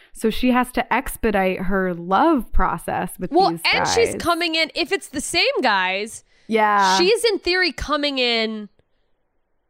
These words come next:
Speaker 2: to a group of men who theoretically, and according to
Speaker 1: Mm-hmm.
Speaker 2: some of them,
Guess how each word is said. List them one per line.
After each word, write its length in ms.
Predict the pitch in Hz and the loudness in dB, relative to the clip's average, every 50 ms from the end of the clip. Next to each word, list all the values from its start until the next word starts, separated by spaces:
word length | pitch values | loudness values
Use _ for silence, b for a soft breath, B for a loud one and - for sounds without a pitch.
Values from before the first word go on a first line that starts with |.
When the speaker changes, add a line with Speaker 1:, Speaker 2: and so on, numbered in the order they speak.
| _ _ _ _ _ _ _ _ _ _ _ _ _ _ _ _ _ _ _ _ _ | _ _ _ _ _ _ _ _ _ _ _ _ _ _ _ _ _ _ _ _ _
Speaker 2:
to 140 | - - 294 | -2 0 2
a 60 | 277 | 2
group 240 | 247 - 285 311 285 | 2 0 -2 -4 -2
of 140 | 294 285 240 | -2 -2 0
men 240 | 254 254 247 247 247 | 2 2 2 2 0
who 440 | 214 185 220 247 240 233 226 220 - - _ _ _ _ _ _ | -2 -4 -4 -4 -2 -2 -4 -4 -6 -8 _ _ _ _ _ _
theoretically, 1000 | _ - - 359 370 381 330 277 254 302 381 440 415 - - 233 202 190 190 - | _ -4 0 2 2 4 4 4 2 2 2 0 -2 -4 -4 -4 -2 -2 -4 -2
and 180 | - 233 233 | -2 -2 -2
according 460 | 226 220 - - 311 339 370 349 302 208 | -2 -2 -2 0 0 2 2 0 -2 -2
to 80 | 247 | -2
Speaker 1:
Mm-hmm. 80 | 214 214 | -4 -2
Speaker 2:
some 200 | 214 240 226 220 | -4 -4 -4 -4
of 120 | 208 196 | -6 -4
them, 380 | 180 208 196 190 196 208 202 | -2 -2 0 -2 -2 -6 -10